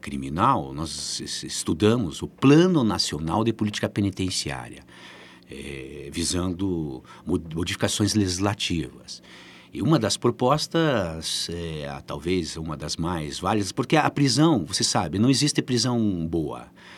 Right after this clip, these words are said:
Toda prisão, ela é, ela traz, é, deteriorizações à condição de ser humano. Mas, de qualquer forma, não se nega por evidência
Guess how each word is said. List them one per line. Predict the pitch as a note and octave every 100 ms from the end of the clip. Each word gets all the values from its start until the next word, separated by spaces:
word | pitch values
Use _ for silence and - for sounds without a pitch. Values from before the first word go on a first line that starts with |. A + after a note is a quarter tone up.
| -
Toda | A#2+ A#2+
prisão, | - G#2 G2 G2 G2+ G#2+ - - -
ela | D#2 F2 F2
é, | D#2+ D2+ D#2 D2 C#2 C2+ - - - -
ela | C#2+ D#2+
traz, | D#2 E2 D#2 D2 C#2 B1+ - - -
é, | C2+ C#2 C2+ C#2 C#2 - - - - - - - - - - D#2+ D2 -
deteriorizações | - - D2+ - - E2+ - A#2+ C3 F2+ D2 D2
à | C2+ C2+
condição | - C#2 - D#2 C2+
de | -
ser | D2+
humano. | C#2 C#2+ C2 A1+ - - - - -
Mas, | E2 D#2+
de |
qualquer | C#3+ - A#2
forma, | - B2 C#3+ F3 D#3 G#2 E2
não | F#2
se | - F2
nega | G2 D3 C3
por | - D#2+
evidência | D#2 D2+ D#2 E2 G#2 - C#3+